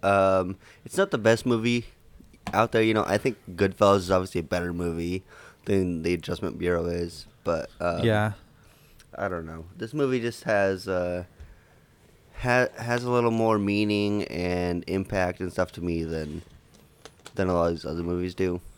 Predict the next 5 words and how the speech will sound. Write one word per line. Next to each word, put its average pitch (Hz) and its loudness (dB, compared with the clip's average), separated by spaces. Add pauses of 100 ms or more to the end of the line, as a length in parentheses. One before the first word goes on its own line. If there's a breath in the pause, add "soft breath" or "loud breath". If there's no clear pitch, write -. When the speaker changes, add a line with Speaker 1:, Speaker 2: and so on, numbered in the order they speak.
(160)
Speaker 1:
And, 107 -4
uh, 120 -4 (1400 soft breath)
I 104 4
really 120 6
enjoy 123 4